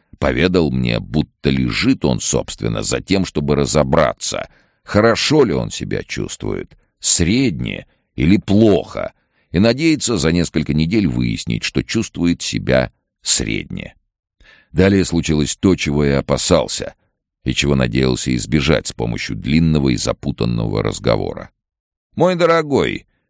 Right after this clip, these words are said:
съешьте со мной порцию спагетти».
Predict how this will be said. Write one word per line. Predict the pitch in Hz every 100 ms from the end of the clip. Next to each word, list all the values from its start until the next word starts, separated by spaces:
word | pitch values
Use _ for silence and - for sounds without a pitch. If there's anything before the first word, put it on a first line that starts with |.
| _
съешьте | - - 170 147 127
со | 101 113 104
мной | 101 90
порцию | 65 95 73 - 76 71
спагетти». | - - 78 65 50 - 52 50